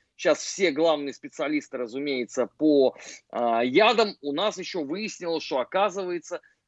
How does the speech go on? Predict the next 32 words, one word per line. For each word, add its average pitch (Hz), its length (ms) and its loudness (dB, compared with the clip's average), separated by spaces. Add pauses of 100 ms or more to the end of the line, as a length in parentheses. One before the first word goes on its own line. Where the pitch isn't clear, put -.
дом 208 560 2
небезызвестной 180 1200 -4
Юлии 196 540 4
Латыниной 175 960 2 (380)
был 196 320 2
тоже 226 420 0
опрыскан 170 720 -10
ядами, 156 540 0
которые 151 480 -4
действуют 160 600 -4
на 131 180 4
почень, 202 640 0 (240)
печки 202 420 0
и 185 220 -6
легкие. 196 680 0 (680)
А, 127 680 0
значит, 160 460 -12
э, 165 80 -6
п-, 156 380 -6
здесь 160 240 -2
надо 196 180 2
просто, 202 540 -2
эм, 156 340 -4
дополнить 190 680 4
эту 123 200 -6
сразу 139 400 0
информацию, 170 560 0
чтобы 139 220 -12
у 151 40 -2
вас 160 220 0
не 185 140 -2
было 135 320 0